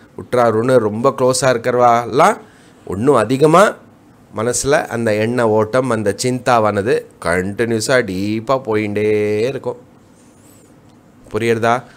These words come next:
அப்ப என்ன ஆயிடுறது? நிகழ்ந்த விஷயத்தினால, அல்லது இதோடைய ஃபர்தர் வந்து வரக்கூடிய, இதெல்லாம் என்ன நடக்குமோ, அதெல்லாம் நடக்குமோ, ஃபியூச்சர், இதே பேட்டர்ன்ல ஃபியூச்சர் விஷயம் திங்க் பண்ணுவோம்.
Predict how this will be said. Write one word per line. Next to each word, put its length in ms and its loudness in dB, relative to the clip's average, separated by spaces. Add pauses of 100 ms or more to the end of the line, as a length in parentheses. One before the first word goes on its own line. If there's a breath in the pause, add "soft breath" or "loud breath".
(140)
அப்ப 220 -2
என்ன 240 4
ஆயிடுறது? 540 4 (880 loud breath)
நிகழ்ந்த 760 4 (160)
விஷயத்தினால, 920 0 (460 soft breath)
அல்லது 640 4
இதோடைய 400 6
ஃபர்தர் 340 6
வந்து 460 6
வரக்கூடிய, 520 4
இதெல்லாம் 320 0
என்ன 140 0
நடக்குமோ, 480 0
அதெல்லாம் 320 2
நடக்குமோ, 420 -2
ஃபியூச்சர், 360 0 (120)
இதே 400 2
பேட்டர்ன்ல 540 2 (260)
ஃபியூச்சர் 300 2
விஷயம் 300 -8
திங்க் 240 -10
பண்ணுவோம். 260 -10